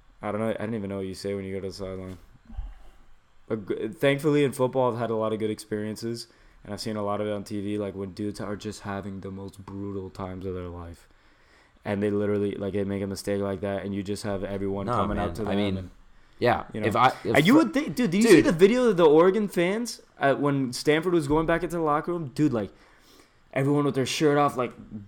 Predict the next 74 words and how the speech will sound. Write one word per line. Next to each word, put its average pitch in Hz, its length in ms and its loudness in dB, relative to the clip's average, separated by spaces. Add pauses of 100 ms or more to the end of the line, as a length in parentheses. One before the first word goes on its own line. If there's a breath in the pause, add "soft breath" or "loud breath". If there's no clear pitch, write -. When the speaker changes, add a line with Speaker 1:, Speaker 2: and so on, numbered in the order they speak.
(340)
Speaker 1:
flicking 156 380 4
'em 147 160 0
off. 151 400 6
"Oh, 247 180 -6 (840)
yeah," 240 60 -8
just, 160 320 -12
like, 123 200 0 (140)
throwing 147 400 2
shit. 156 400 -4 (340 soft breath)
Like, 120 220 -2 (420 soft breath)
and 139 160 2
you 170 120 2
ju-, 170 260 4
Speaker 2:
As 110 140 4
a 120 80 4
Speaker 1:
like, 143 100 4
Speaker 2:
fan, 127 220 8
bro, 127 100 8
that's 107 180 6
a 101 80 2
Speaker 1:
I 95 60 10
Speaker 2:
tough 117 100 8
Speaker 1:
feel 269 100 8
like 233 100 8
Speaker 2:
game 185 100 6
Speaker 1:
a 160 60 4
Speaker 2:
to 110 160 2
just, 165 160 2
Speaker 1:
small, 170 240 4
like, 147 100 4
a 135 180 2
Speaker 2:
as 135 120 6
a 143 60 6
Speaker 1:
Pacific 214 200 6
Speaker 2:
fan, 143 160 8
though, 165 140 10
that's 147 80 10
a - 20 10
Speaker 1:
Northwest 151 260 10
Speaker 2:
tough, 135 180 12
Speaker 1:
town. 160 440 6
Speaker 2:
tough, 120 300 4
like, 101 240 2 (280)
game 110 220 -4
to 107 100 -8
just 101 200 -8
see - 100 -2
Speaker 1:
I 147 80 6
know, 233 180 8
but 156 120 8
I - 40 8
Speaker 2:
unfold - 120 4
Speaker 1:
feel 240 120 4
Speaker 2:
and - 40 -
Speaker 1:
like 180 80 6
Speaker 2:
fall - 160 10
Speaker 1:
those, 196 100 8
I - 40 -2
Speaker 2:
apart. 98 240 6
Speaker 1:
di-, 233 100 6
I 131 80 2
didn't 226 160 -2
know 208 100 2
that 131 120 4
Speaker 2:
There's 120 120 2
a 135 60 8
lot 127 180 10
Speaker 1:
those, 120 120 6
Speaker 2:
of 117 40 4
emotions 113 300 4
Speaker 1:
that's 135 160 0
very 254 240 6
Speaker 2:
there. 175 80 2
Speaker 1:
Miami. 127 500 -4